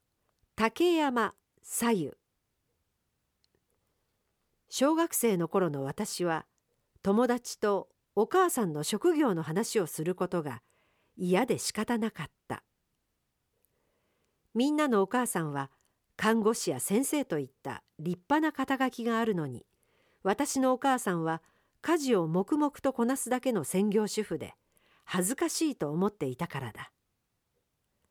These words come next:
だから、友達と喧嘩をして、泣いて帰った私を慰めるお母さんに対して、「うちの中にずっといるお母さんには、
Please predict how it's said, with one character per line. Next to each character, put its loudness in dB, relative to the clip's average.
だ 0
か 0
ら、 -4
友 4
達 0
と 2
喧 2
嘩 2
を 2
し -8
て、 -2
泣 4
い -2
て 4
帰 4
っ 2
た 0
私 0
を 4
慰 2
め 2
る 6
お 2
母 0
さ -2
ん -4
に -8
対 -2
し -12
て、 -14
「う 2
ち 2
の 6
中 6
に 2
ず 2
っ -2
と 4
い 8
る 6
お 4
母 6
さ 2
ん -2
に -2
は、 -2